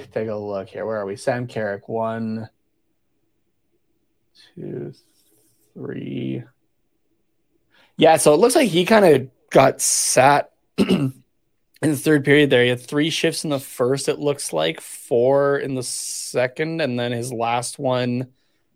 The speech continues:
um, yeah, his last one in the kinda, like, the early, like, first quarter of the third period there.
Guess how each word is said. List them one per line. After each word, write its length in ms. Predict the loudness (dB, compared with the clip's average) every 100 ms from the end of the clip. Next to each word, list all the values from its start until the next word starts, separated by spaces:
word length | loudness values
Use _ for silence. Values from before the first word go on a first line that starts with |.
| _ -4
um, 720 | -2 -2 -4 -6 -10 -12 -14 _ _ _ _ _ _ -20 _ _ _ _ _ _ _ _ _ _ _ _ _ _ _ _ _ _
yeah, 180 | 2 4
his 120 | 4
last 280 | 2 0 0
one 160 | -2 -4
in 180 | -4 -2
the 500 | 0 2 0 -2 -4
kinda, 180 | -8 -6
like, 140 | -4
the 120 | -6 -6
early, 680 | -4 -2 -2 -4 -4 -6 -8 _ _ _ _ _ -4
like, 180 | -2 2
first 260 | 2 0
quarter 400 | -2 2 2 0
of 100 | -2
the 100 | -4
third 580 | -8 -16 _ -2 -2 -6
period 420 | -8 -4 -4 -4
there. 300 | -4 -6 -6